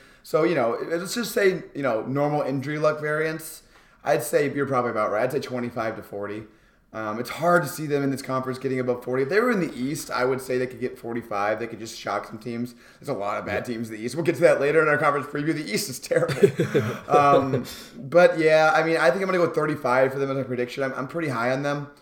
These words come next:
Speaker 1: Um, I
Speaker 2: Yep.
Speaker 1: just think their bench is gonna be kinda good, David. I think that's one of the things that killed them so much, uh, in the past couple of seasons is their bench was just, it was just atrocious. They didn't have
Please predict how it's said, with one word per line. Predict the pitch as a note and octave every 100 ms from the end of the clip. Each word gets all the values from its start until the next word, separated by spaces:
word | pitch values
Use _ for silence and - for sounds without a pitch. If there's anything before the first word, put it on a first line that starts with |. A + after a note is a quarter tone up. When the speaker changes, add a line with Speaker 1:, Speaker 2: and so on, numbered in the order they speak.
| _ _ _ -
Speaker 1:
Um, | B2 B2 -
I |
Speaker 2:
Yep. | G#3
Speaker 1:
just | C4
think | D4+
their | D4+
bench | F3 G3+ B3+
is | A3
gonna | G3 F3+
be |
kinda | E3 F#3 D#3
good, | B2+ D3 B2
David. | A2 A#2
I | B2+
think | E3
that's | G#3 F#3
one | F3+ F3
of |
the | D#3+
things | E3+
that | D#3 -
killed | C#3 C3
them | C#3+ D3+ D3 - -
so | - D3+
much, | C3+ A2+ C3+ - -
uh, | C#3+ D3
in |
the | D3+
past | D#3+
couple | E3 D3+
of |
seasons | D#3 E3 E3
is | C3+
their | C3
bench | C3 C3+ -
was | B2+
just, | - C3+ -
it |
was | D#3 D3
just | C3
atrocious. | B2+ D#3 F3+ - -
They | B2
didn't | D3+ C#3
have | C#3+ D3 D3+ D3+